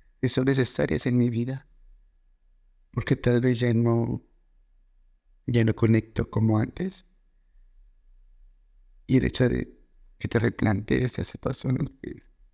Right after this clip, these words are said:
para poder tener una mejor, ten-,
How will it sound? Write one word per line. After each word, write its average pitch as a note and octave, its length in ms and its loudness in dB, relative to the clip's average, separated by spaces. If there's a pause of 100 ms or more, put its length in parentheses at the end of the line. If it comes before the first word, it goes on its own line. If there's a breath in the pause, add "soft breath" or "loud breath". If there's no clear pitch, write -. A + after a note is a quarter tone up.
(1000)
para - 240 0
poder C2 300 0
tener C2 320 0
una C2 200 -2
mejor, - 560 -6 (3000)
ten-, E3 540 2